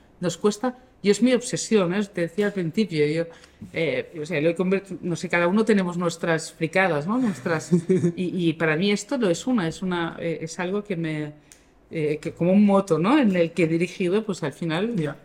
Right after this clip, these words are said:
Speaker 1: eh, parte de, de, bueno, mi trayectoria se, se resume bastante en, en dar a conocer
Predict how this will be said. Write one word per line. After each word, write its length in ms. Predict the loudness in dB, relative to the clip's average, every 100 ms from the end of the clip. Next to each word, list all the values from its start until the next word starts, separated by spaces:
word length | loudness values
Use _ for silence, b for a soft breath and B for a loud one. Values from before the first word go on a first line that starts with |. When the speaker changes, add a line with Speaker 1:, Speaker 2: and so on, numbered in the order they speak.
| -10
Speaker 1:
eh, 160 | -4 -2
parte 360 | 0 -2 -2 0
de, 240 | 2 2
de, 580 | 2 2 2 0 -2 -6 -6
bueno, 220 | -4 0
mi 140 | 0
trayectoria 680 | 2 4 4 2 2 4 2
se, 180 | 0 -4 -6 -10
se 160 | 0 2
resume 340 | 2 4 4
bastante 480 | 4 2 2 2 4
en, 340 | 4 4 0 -6 B B 0
en 160 | 2
dar 140 | 6 4
a 100 | 6
conocer 680 | 4 4 2 2 2 0